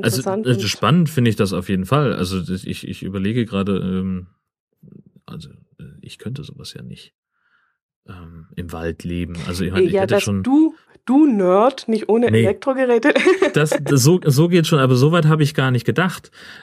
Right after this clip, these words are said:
Speaker 1: Ähm, also an, an alles, was ein Akku braucht, ist dann natürlich sofort raus, aber halt einfach so die,
Speaker 2: Genau.
Speaker 1: die, das, äh, die, die täglichen Verrichtungen, die man so zu erledigen hat, so komplett ohne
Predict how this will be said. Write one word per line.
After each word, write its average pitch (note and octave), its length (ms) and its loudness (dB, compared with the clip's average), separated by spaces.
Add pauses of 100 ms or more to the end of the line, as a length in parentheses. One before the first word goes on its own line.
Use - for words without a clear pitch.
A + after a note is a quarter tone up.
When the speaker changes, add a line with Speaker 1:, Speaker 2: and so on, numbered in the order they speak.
Speaker 1:
Ähm, G#2+ 420 2
also A2 280 0
an, A2 280 0
an A2 380 -6
alles, B2+ 420 -2
was A#2 180 0
ein A#2+ 80 -2
Akku C#3+ 260 0
braucht, C3 340 0
ist A#2+ 160 -6
dann A#2+ 80 -2
natürlich A#2 320 -2
sofort G#2 400 -6
raus, E3 220 -2
aber G2+ 180 -4
halt G#2+ 160 -6
einfach G2+ 200 -6
so A2 120 -6
die, G#2+ 160 -4
Speaker 2:
Genau. G#2 240 -2
Speaker 1:
die, - 120 -10
das, - 360 -12
äh, F2 320 -10
die, F2+ 300 -12
die F#2 180 -12
täglichen A#2+ 460 -8
Verrichtungen, C3+ 500 -6
die F#2 100 -10
man F#2 140 -8
so F#2+ 140 -8
zu - 160 -14
erledigen F2+ 400 -14
hat, - 160 -14
so - 180 -18
komplett A#2+ 540 -12
ohne B2+ 380 -4